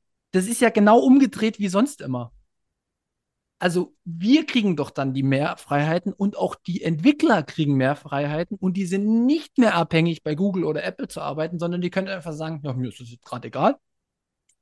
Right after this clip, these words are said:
Ich mache das, was ich schon immer wollte, Open-Source-Projekte et cetera pp. Und woher kommen denn die ganzen Dinge? Also, weißt du, woher kommt denn sowas wie Nostr, was übelst viel Arbeit im Hintergrund ist? Das sind immer noch kleine Dinge, aber die kommen.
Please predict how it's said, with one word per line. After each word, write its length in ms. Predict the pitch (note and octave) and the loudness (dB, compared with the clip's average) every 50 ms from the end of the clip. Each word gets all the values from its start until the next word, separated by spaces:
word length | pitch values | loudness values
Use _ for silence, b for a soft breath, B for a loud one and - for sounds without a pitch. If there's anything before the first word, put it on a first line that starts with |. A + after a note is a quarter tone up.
| _ _ _ _ _ | _ _ _ _ _
Ich 200 | - G#3 - - | 0 0 2 4
mache 300 | F3+ F3 E3+ - - - - | 4 4 4 2 -2 -6 -2
das, 340 | - F#3 G#3+ A#3+ - - - | 2 2 2 2 2 -2 -4
was 160 | D#3+ E3 D#3+ | -2 -2 -2
ich 80 | E3 D3+ | -2 -6
schon 140 | - E3+ D#3+ | -8 -6 -4
immer 240 | E3+ E3+ D#3 C#3+ C3+ | -2 0 0 2 4
wollte, 440 | D3 E3+ G#3+ A3 - G3+ G3 - - | 4 4 4 4 2 0 0 0 0
Open-Source-Projekte 840 | F3 F3+ - E3 - - F#3 G3+ - - - E3 D#3+ - - F3+ | -4 -4 -4 -6 -4 -4 -4 -4 -4 -4 -6 -6 -6 -6 -8 -12
et 80 | - - | -10 -8
cetera 220 | - F3 E3 D#3 | -6 -6 -6 -6
pp. 340 | C#3+ B2+ B2 - E3 G#3+ G#3+ b b b b b b b b | -10 -10 -6 -2 -2 -2 -2 b b b b b b b b
Und 200 | G3+ G3+ F3 F3 | 4 6 6 8
woher 300 | G#3 G3 E3+ F3 D#3 - | 8 8 8 8 6 6
kommen 400 | - - - B3 D#4 G4+ G#4+ G#4 - - | 2 2 4 4 4 4 4 -2 0 2
denn 160 | G4 C4 A#3 | 4 4 4
die 160 | A3 G#3 F3 | 4 2 0
ganzen 360 | - E3+ D#3+ E3 D3 C#3 C3+ | 0 0 0 0 0 -4 -4
Dinge? 280 | C#3 C#3+ C#3 C3 B2 - _ _ _ _ _ _ _ _ _ _ _ _ _ _ _ _ _ _ _ _ _ _ _ _ _ _ _ _ _ | -6 -4 -4 -4 -6 -8 _ _ _ _ _ _ _ _ _ _ _ _ _ _ _ _ _ _ _ _ _ _ _ _ _ _ _ _ _
Also, 180 | E3 D#3 D#3+ D#3 | -2 0 2 2
weißt 220 | D#3+ F3+ - - | 2 0 0 0
du, 100 | D4 D4+ D4+ _ _ b b b | 0 0 -2 _ _ b b b
woher 300 | E3 F3+ F#3+ F3 F3+ E3+ | 2 4 6 6 6 4
kommt 380 | E3 - - B3 D4+ E4+ D#4+ - | 2 2 2 2 2 0 0 -2
denn 140 | D#4 C4 B3 | 0 0 0
sowas 380 | A#3 A3 G#3+ F#3+ G3+ F#3 - | 0 -2 -2 -2 -4 -4 -4
wie 80 | F3 E3+ | -4 -6
Nostr, 320 | E3 E3 F3 - - F3 | -4 -6 -6 -8 -12 -14
was 180 | D3+ D#3+ - - _ - | -12 -14 -14 -14 _ -4
übelst 440 | C4+ D4 F#4+ F4+ - D4 - - | -2 -2 -2 0 0 -2 -2 0
viel 140 | - A3+ G#3 | -2 -2 0
Arbeit 380 | G3+ F3+ G#3 - - G4 - - | 2 2 2 2 0 0 0 2
im 80 | F3 | 4
Hintergrund 420 | D3+ E3 D#3 D3+ C#3+ - C#3+ C3+ C#3+ | 4 4 4 2 0 0 0 -2 -2
ist? 220 | D3 C3+ - - _ _ _ _ _ _ | -4 -8 -10 -12 _ _ _ _ _ _
Das 140 | - E3+ D#3 | -4 -2 2
sind 180 | A3 A#3 A#3 - - F#3+ - | 4 4 4 4 0 -6 0
immer 240 | A#3+ B3+ C#4+ C4+ B3 | 2 4 4 4 4
noch 220 | A3+ G#3 - - | 2 0 -2 -4
kleine 280 | - F#3 F3+ F#3 E3+ D#3 | -4 -2 0 0 -2 0
Dinge, 320 | G#3+ B3+ C#4+ C#4 F#3+ - - | 0 2 2 2 0 -2 -4
aber 200 | - F3 F3 F3+ | -6 -6 -6 -6
die 160 | D3 D#3 D#3+ | -6 -8 -12
kommen. 420 | - - - - F4 F4 B3+ - | -14 -8 -4 -4 -2 -2 -2 -4